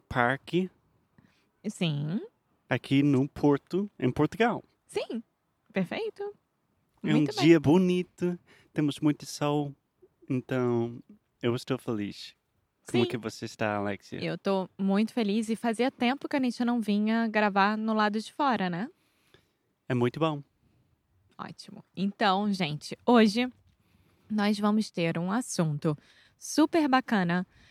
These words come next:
Speaker 2: que aconteceu na semana passada no Carioca Connection Club. Então, durante uma live que nós estávamos tendo junto com os membros,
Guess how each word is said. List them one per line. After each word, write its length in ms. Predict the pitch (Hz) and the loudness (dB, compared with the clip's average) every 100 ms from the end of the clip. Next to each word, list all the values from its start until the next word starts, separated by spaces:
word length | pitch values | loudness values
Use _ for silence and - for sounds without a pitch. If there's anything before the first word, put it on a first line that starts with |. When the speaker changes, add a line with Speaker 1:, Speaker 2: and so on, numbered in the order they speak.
| _ _ | _ _
Speaker 2:
que 340 | - 240 254 302 | -8 -2 2 2
aconteceu 840 | 302 269 262 254 233 180 190 240 - | 0 -2 -2 0 2 4 2 -2 -6
na 240 | 202 202 208 | -2 0 0
semana 500 | - 226 220 233 285 | 0 0 2 2 2
passada 640 | 311 - 208 170 170 190 214 _ _ - | 0 0 -2 0 0 -2 -2 _ _ -4
no 340 | 214 226 233 - - | 0 2 2 -2 -2
Carioca 460 | 240 220 220 220 | 2 4 4 2
Connection 480 | 214 214 196 - 226 | 0 0 0 0 -2
Club. 360 | 220 185 139 - - _ _ _ _ | 0 0 -2 -4 -18 _ _ _ _
Então, 520 | - 208 247 240 247 - - _ | -4 0 4 4 2 -4 -18 _
durante 360 | 214 226 247 294 | 2 4 4 2
uma 160 | 302 302 | 0 2
live 480 | 254 202 202 262 294 _ _ | 4 4 4 2 -2 _ _
que 240 | - 220 | 0 4
nós 280 | 208 202 208 | 6 4 4
estávamos 720 | - 190 190 180 180 180 - | 0 0 2 2 2 0 -2
tendo 440 | - 196 185 208 196 | 0 2 4 2 2
junto 220 | 190 180 | 0 -2
com 100 | 180 | -2
os 120 | 175 | 0
membros, 720 | 170 160 151 160 269 370 - | 0 0 0 0 2 0 -4